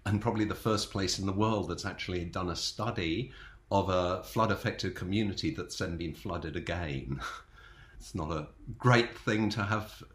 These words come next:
done, but, you know, it's, it's what's happened. So, in a nutshell, people who were displaced from home for more than six months had a particularly, were particularly impacted in terms of mental health.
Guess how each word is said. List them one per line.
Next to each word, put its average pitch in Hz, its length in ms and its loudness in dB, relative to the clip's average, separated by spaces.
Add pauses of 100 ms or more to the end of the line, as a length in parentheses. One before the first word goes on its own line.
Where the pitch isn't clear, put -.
(200)
done, 147 380 4
but, 110 420 0
you 107 160 4
know, 90 200 2
it's, 104 320 -6
it's 95 220 0
what's 95 220 -4
happened. 90 420 -4 (380)
So, 110 500 8
in 113 100 4
a 117 60 6
nutshell, 78 800 2
people 147 460 6
who 123 220 2
were 120 120 4
displaced 120 880 0
from 117 220 0
home 107 480 2
for 107 140 -4
more 110 260 2
than 110 120 -2
six - 400 -4
months 82 640 -2 (340)
had 95 120 2
a - 40 -2
particularly, 85 840 -4 (600)
were 98 140 2
particularly 87 1000 -2
impacted 95 760 -4
in 90 240 -6
terms 92 420 -2
of 87 140 -6
mental 90 340 -4
health. 98 540 -6